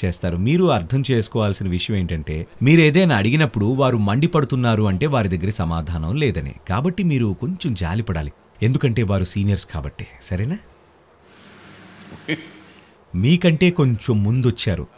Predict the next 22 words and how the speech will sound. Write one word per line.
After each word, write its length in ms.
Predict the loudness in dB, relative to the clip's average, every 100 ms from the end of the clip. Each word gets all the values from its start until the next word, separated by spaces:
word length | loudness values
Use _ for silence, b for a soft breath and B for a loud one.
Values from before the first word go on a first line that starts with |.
| -10
ఆ, 480 | -8 -6 -4 -4 -2 0
కానీ 360 | 2 2 2
మీకంటే 580 | 2 2 4 2 4 2
గొప్పవారు 540 | 2 0 2 2 4
ఏమీ 460 | 2 2 0 2 0
కాదు. 300 | 2 -2 -4 -12 -20 -16
కాబట్టి, 560 | -10 -6 -6 -4 -4 -6 -14 _ _ _ _ _ _
కాబట్టి 300 | -12 -10 -8
కొంచెం 600 | -10 -10 -12 -14 -8 -6
కోప్పడతారు 640 | -4 -4 -6 -4 -4 -2 -4
అంతే. 340 | -6 -6 -8 -10
కొంచెం 380 | -10 -10 -8 -4
ఓర్పుగా 380 | -2 -2 -2 -2
ఉండండి, 300 | -2 -6 -12 -18 _ _ -16
కాస్త 320 | -10 -10 -6
సహించండి. 560 | -4 -2 0 0 0 -2
ఇంకేం 300 | -2 -2 0
చేస్తాం, 340 | -2 -2 -2
వారు 160 | -2 0
మీకంటే 360 | -2 -2 -4 -2
కాస్త 260 | -4 -4
పెరిగారంతే. 640 | -4 -2 0 -2 -4 -8